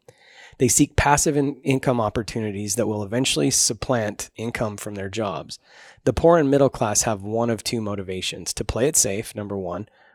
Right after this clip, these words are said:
or number two, go for broke. They'll either diversify any real gains away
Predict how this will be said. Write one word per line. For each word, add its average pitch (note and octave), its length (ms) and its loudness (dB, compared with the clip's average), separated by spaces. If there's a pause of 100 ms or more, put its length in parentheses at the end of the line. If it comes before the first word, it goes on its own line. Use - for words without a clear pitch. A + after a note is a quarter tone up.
or A#2+ 100 -2
number A2+ 240 2
two, A2 260 -2
go G2+ 200 -2
for G#2 160 -8
broke. G2+ 400 -4
They'll A2 200 0
either A2 220 0
diversify A#2 680 2
any G#2 200 -4
real A2+ 240 2
gains B2 300 0
away G#2 380 -2